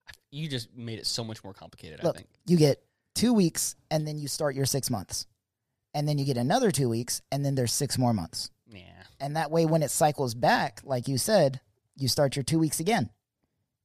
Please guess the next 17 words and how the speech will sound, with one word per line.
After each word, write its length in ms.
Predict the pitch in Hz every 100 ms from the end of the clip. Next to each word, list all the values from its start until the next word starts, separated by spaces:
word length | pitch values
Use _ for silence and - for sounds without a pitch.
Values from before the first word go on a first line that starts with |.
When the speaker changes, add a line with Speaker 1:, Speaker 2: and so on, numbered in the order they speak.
| -
Speaker 2:
And 160 | 143 135
then 80 |
you 80 | 131
get 280 | 127 127 -
six 280 | - 131 123
months. 400 | 113 95 - - _ _ _ _ _ _ _ -
And 160 | 139
then 140 | 135 131
your 260 | 123 120 -
other 200 | 170 190
two 160 | 123 117
weeks, 340 | 113 - - - _ -
and 160 | 135
then 120 | 117
six 220 | 113 123 -
more 120 | 123
months. 380 | 113 107 - -